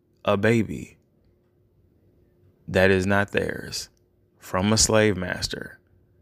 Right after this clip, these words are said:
Where does that anger and that micromanagement come from? We watch these movies all the time.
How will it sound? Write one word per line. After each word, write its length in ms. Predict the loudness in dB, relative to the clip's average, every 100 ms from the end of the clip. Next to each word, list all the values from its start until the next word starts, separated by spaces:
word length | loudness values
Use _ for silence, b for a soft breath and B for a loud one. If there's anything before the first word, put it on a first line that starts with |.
| _ -14
Where 400 | -6 2 4 4
does 380 | 2 0 0 -8
that 260 | -2 -2 -2
anger 680 | -6 -2 -2 -2 0 -2 -4 B B B B -6
and 200 | -4 0
that 200 | 2 2
micromanagement 1400 | -2 -4 -4 -4 -2 0 0 0 0 -2 -6 -6 -8 -12 -20 _ -20 _
come 380 | -18 -10 -6 -4
from? 500 | -4 -2 -2 -4 -12 _ _ _ _ _ _ _ _ _ _ _ _ _ _ _ _ _ _ _ _ _ _ _ _ _ _ _ _ _ _ _ _ _ _ _ _ _ _ _ _ -4
We 220 | 2 2
watch 400 | 4 2 0 -2
these 240 | 2 2
movies 540 | 2 0 0 0 0 2
all 240 | 0 0
the 100 | -2
time. 680 | -4 -4 -4 -4 -4 -6 -14